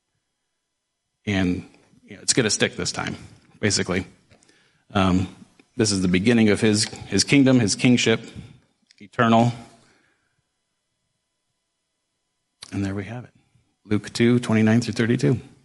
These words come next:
Let's read it again. "Now, Master, you can dismiss your servant in peace as you promised, for my eyes have seen your salvation. You have prepared it in the presence of all peoples, a light for revelation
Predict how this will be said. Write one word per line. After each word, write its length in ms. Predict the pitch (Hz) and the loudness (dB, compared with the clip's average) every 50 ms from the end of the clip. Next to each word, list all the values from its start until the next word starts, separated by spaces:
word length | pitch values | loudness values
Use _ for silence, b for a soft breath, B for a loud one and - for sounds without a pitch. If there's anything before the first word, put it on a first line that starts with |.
| _ _ _ | _ _ _
Let's 160 | - - - - | -20 -14 -2 0
read 140 | 120 113 | 2 4
it 80 | 113 113 | 4 2
again. 280 | 113 117 101 98 107 107 | 2 2 2 2 2 2
"Now, 160 | 110 117 110 | 4 4 4
Master, 440 | 107 120 131 135 135 - 147 143 139 | 6 4 4 4 2 2 2 2 2
you 180 | 120 117 110 | 2 0 -2
can 140 | 110 95 92 | -2 -2 -2
dismiss 420 | 95 98 - - 117 117 113 - | 0 0 0 2 2 0 0 0
your 100 | - 110 | -4 -4
servant 320 | 104 - 110 107 104 107 - | -2 0 0 0 0 -2 -2
in 120 | 98 104 | -2 -2
peace 360 | 101 - - 98 95 - - | -2 -2 -4 -4 -2 -4 -4
as 220 | - 95 98 92 98 | 0 0 0 0 0
you 60 | 98 | -2
promised, 420 | 98 - - 107 104 - - - | -4 -4 -6 -6 -6 -8 -10 -12
for 140 | - - 107 | -14 -16 -18
my 140 | 101 98 98 - | -16 -16 -12 -4
eyes 300 | - 101 110 123 117 - | 0 2 2 2 2 0
have 100 | - 92 | -2 -2
seen 220 | - - 151 151 147 | 0 2 4 4 4
your 100 | 143 139 | 4 4
salvation. 680 | 135 - 120 110 98 90 92 92 - - 92 92 - B B B B B B B B B B B B B B | 2 2 2 2 2 2 0 0 -2 -2 -2 -4 -4 B B B B B B B B B B B B B B
You 100 | - 117 | 0 0
have 120 | 110 104 - | 0 0 0
prepared 400 | - 107 - - 123 123 127 131 | -4 -4 0 2 2 4 4 2
it 140 | 131 131 | 0 -2
in 140 | - 113 107 | -2 -2 -2
the 60 | 98 | -2
presence 380 | - - 110 107 104 104 104 - | 0 0 -2 0 0 -2 -2 -2
of 100 | 101 101 | -2 0
all 160 | 104 104 110 | 0 0 0
peoples, 540 | 110 - 98 92 - 90 92 90 90 - - _ _ - | 0 -2 -6 -6 -4 -6 -6 -6 -6 -10 -12 _ _ -6
a 60 | - | -4
light 200 | 95 90 101 - | -2 0 -2 -2
for 120 | - 104 | -2 -2
revelation 720 | 98 95 92 90 95 90 87 87 90 - - 92 90 90 | 0 0 0 2 2 2 2 2 0 0 0 -2 -2 -2